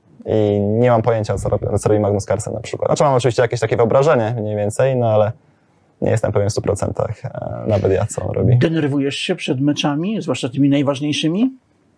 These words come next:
Speaker 1: E, tak, no, to jest naturalny, e, ruski odruch, denerwować się, czasami nawet nieadekwatnie do sytuacji. E, no, ale to też przychodzi z doświadczeniem,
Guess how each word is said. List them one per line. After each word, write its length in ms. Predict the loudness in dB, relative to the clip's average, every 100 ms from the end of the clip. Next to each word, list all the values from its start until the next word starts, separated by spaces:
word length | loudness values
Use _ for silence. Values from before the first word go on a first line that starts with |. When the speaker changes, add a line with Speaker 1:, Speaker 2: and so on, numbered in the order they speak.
| _
Speaker 1:
E, 220 | -2 0 2
tak, 280 | 2 2
no, 80 | 0
to 80 | -2
jest 120 | -2
naturalny, 480 | -2 2 2 2 0 -2 -4
e, 340 | -6 -8 -2 0
ruski 260 | -2 0
odruch, 340 | 2 4 2 0
denerwować 480 | 0 0 2 2 2
się, 160 | 2 2
czasami 320 | -2 -2 0
nawet 220 | 0 2
nieadekwatnie 640 | 4 4 2 0 -4 0
do 100 | 0
sytuacji. 640 | 0 -2 0 0 2 2 2 _ _ -18 -18 -16 -16 -6
E, 720 | -2 0 2 0 0 0 0 0
no, 360 | 0 2 4
ale 120 | 4
to 60 | 4
też 200 | 2 2
przychodzi 360 | 2 2 2 2
z 40 |
doświadczeniem, 600 | 2 0 0 -2 -2 -6